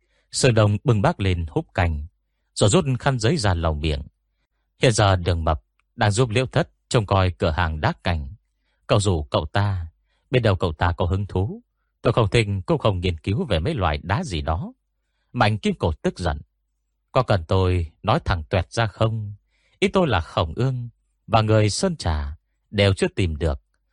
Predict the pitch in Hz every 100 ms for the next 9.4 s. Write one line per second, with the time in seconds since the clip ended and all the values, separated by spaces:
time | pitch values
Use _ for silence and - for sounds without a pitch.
0 | _ - 110 92 76 - 101 87 76 -
1 | 127 101 95 76 - 104 90 95 170 226
2 | _ _ - 117 87 76 85 82 73 87
3 | _ _ - 123 214 185 95 - 87 76
4 | 67 - 117 98 110 - 87 - 101 101
5 | 101 90 - _ _ _ _ _ - 92
6 | 85 85 85 73 _ _ _ _ _ _
7 | - 123 208 160 101 76 147 170 117 98
8 | 107 101 95 87 _ _ _ - 120 98
9 | - 92 87 147